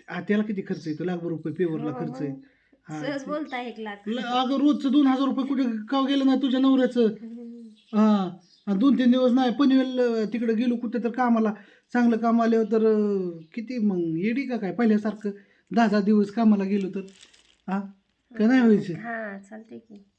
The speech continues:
Speaker 1: हा?
Speaker 2: करा की काम.
Speaker 1: हा, पुण्याचं साहेब बोलावतोय, पंधरा रो हाऊस आहेत.
Speaker 2: हम्म.
Speaker 1: एका रो हाऊसला आठ हजार मजूर दे-, दे-, देतो म्हणतोय. हा?
Speaker 2: जा ना मग, माझं
Speaker 1: हा?
Speaker 2: कुठं काय आहे?
Speaker 1: मग विचार कर.
Speaker 2: मी आहे इथं आता, लोणचं बनवून झालंय, मला काय ऑर्डर घ्यायच्या, स्कूटी आणून दिली माझी, मी पार्सल टाकाय जाईल.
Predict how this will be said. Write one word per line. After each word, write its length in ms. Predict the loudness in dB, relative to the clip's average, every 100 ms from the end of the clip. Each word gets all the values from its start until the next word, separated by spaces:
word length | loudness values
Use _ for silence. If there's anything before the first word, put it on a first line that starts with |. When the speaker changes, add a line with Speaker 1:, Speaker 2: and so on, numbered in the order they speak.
| -2
Speaker 1:
हा? 120 | 0 0 -6 -20 _ _ _ _ _ -12
Speaker 2:
करा 160 | -10
की 160 | -10 -16
काम. 260 | -20 -12
Speaker 1:
हा, 160 | -8 -8
पुण्याचं 440 | -2 2 4 2
साहेब 220 | 0 0 2
बोलावतोय, 380 | 2 0 0
पंधरा 280 | 0 0 2
रो 200 | 2 2
हाऊस 300 | 2 0 -2
आहेत. 100 | -6 -6 _ _ -20
Speaker 2:
हम्म. 220 | -10 -4
Speaker 1:
एका 180 | -2 0
रो 60 |
हाऊसला 280 | 0 0 0
आठ 160 | 0 0
हजार 200 | -2 2
मजूर 280 | 2 2 0
दे-, 240 | 0 -2
दे-, 520 | -2 -4 -4 -10 -18 -6
देतो 260 | -6 -2
म्हणतोय. 300 | -4 -4 -8 -10 _ _ _ _ _ _ _ -4
हा? 180 | -2 -2 -4 _ _ -14
Speaker 2:
जा 160 | -6 -4
ना 120 | -2
मग, 440 | -4 -6 -8 -10 -12
माझं 260 | -8 -8
Speaker 1:
हा? 80 | -8
Speaker 2:
कुठं 140 | -10
काय 160 | -12 -12
आहे? 300 | -12 -16 _ _ _ _ _
Speaker 1:
मग 80 | -4
विचार 300 | -2 0 -2
कर. 280 | -2 -4 -2
Speaker 2:
मी 100 | -6
आहे 280 | -8 -6 -8
इथं 160 | -8
आता, 200 | -10 -10
लोणचं 340 | -12 -12 -12 -10
बनवून 340 | -8 -8 -10
झालंय, 300 | -10 -10 -10
मला 200 | -12 -14
काय 160 | -14 -12
ऑर्डर 260 | -12 -12
घ्यायच्या, 480 | -14 -10 -12 -12 -16
स्कूटी 340 | -14 -16 -12
आणून 280 | -10 -8 -8
दिली 220 | -8 -8
माझी, 280 | -10 -10 -10
मी 140 | -10 -8
पार्सल 400 | -10 -10 -14 -14
टाकाय 340 | -14 -14 -16
जाईल. 300 | -16 -16 -18